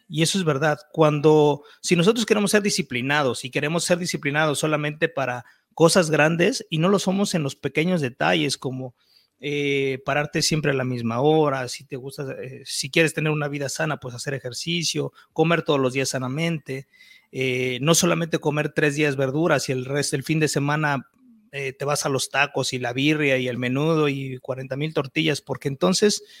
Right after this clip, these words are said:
no estás siendo realmente constante, no estás cuidando los pequeños detalles. A eso se refiere, creo yo, en la parte de, del cambio de mentalidad.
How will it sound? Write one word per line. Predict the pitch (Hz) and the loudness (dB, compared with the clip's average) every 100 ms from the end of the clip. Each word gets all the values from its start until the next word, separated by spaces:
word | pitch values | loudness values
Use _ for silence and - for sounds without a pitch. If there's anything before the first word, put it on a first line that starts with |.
| - _ | -20 _
no | 143 156 | -2 2
estás | 160 - 175 | 2 2 0
siendo | - 160 156 151 | 0 0 2 2
realmente | 143 139 139 135 | 2 0 -2 -4
constante, | - 110 110 - 135 120 - 151 - | -6 -4 -4 -2 -4 -4 -10 -20 -8
no | 127 | -4
estás | 135 - 147 | -2 -2 -4
cuidando | - 139 127 131 | -4 -4 -2 -4
los | 127 | -6
pequeños | - 123 120 117 | -10 -10 -10 -10
detalles. | 113 - - - - _ _ - - - | -12 -14 -16 -16 -20 _ _ -20 -20 -2
A | 156 | 0
eso | 165 208 | 2 2
se | - | 2
refiere, | 165 151 170 170 | 0 0 0 0
creo | 156 151 | 2 0
yo, | 139 143 175 - | 4 4 2 -2
en | 135 131 | -6 -4
la | 131 | -2
parte | 135 135 - 147 | -2 -2 -2 0
de, | 131 117 104 - _ _ _ _ _ _ _ _ _ - | 0 -2 -6 -14 _ _ _ _ _ _ _ _ _ -10
del | 123 139 | -4 -2
cambio | 135 147 156 | 0 2 6
de | 147 | 4
mentalidad. | 131 127 117 120 120 131 120 | 2 -4 -4 -4 -2 -2 -4